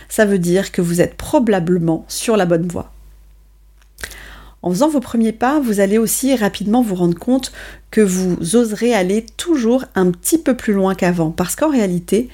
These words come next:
vous êtes en train d'élargir votre zone de confort. Ce qui pouvait vous faire peur avant va au contraire vous exciter et vous allez avoir envie de vous challenger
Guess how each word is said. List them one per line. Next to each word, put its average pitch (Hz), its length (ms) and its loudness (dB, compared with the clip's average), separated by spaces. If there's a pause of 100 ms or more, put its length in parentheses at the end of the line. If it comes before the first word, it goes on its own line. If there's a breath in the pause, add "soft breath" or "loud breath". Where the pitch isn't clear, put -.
(340 loud breath)
vous 175 140 2
êtes 262 120 2
en 190 100 0
train 220 340 -2
d'élargir 180 840 0
votre 160 300 -2
zone 185 260 2
de 180 80 0
confort. 165 640 -4 (560 loud breath)
Ce - 120 -8
qui 180 140 -2
pouvait 220 280 2
vous 196 100 0
faire 180 280 -2
peur 180 420 2 (100)
avant 175 460 0 (320 loud breath)
va 175 320 0
au 277 80 4
contraire 226 460 0
vous 170 340 0
exciter 185 580 0 (340 loud breath)
et 170 60 2
vous 214 160 -2
allez 233 140 2
avoir 208 320 0
envie 196 320 0
de 190 80 2
vous 170 180 0
challenger 196 600 0